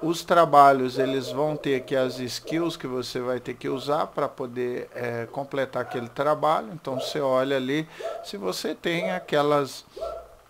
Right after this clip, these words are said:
é, skills, tá? Pra poder verificar se vale a pena ou não,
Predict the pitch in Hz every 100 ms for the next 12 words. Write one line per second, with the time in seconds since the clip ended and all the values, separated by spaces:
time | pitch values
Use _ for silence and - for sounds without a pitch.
0 | _ _ _ - - 120 123 120 113 113
1 | 139 143 - 165 202 359 - 165 170 285
2 | 285 - 160 - 165 139 135 147 165 165
3 | 277 - 156 156 160 - 196 175 185 180
4 | 156 156 175 220 208 147